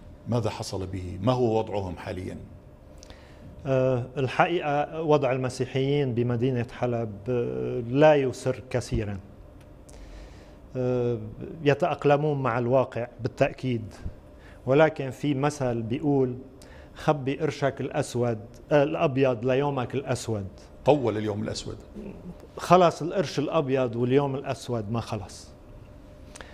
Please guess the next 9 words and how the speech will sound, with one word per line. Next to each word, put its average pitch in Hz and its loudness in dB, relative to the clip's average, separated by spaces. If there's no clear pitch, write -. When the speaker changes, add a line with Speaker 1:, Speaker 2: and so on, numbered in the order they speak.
Speaker 2:
فكتير - 2
من 143 -2
الناس 143 0
اللي 131 -2
بتعرفهم 127 -2
بحالاتهم 131 -2
المادية 120 -2
اللي 113 -4
كانت، 131 -2